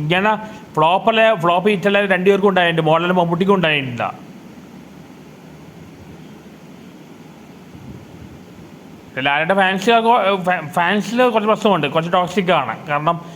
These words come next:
ചെകുത്താനല്ല ലാലേട്ടൻ ഫാനായിരുന്നു, ഈ ഫാൻസിൻ്റെ ഏറ്റുമുട്ടിയിട്ടാണ് ഇങ്ങനെ ആയത്.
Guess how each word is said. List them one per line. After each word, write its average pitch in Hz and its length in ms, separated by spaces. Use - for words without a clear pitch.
ചെകുത്താനല്ല 190 560
ലാലേട്ടൻ 180 360
ഫാനായിരുന്നു, 151 480
ഈ 147 120
ഫാൻസിൻ്റെ 170 420
ഏറ്റുമുട്ടിയിട്ടാണ് 180 540
ഇങ്ങനെ 170 200
ആയത്. 117 260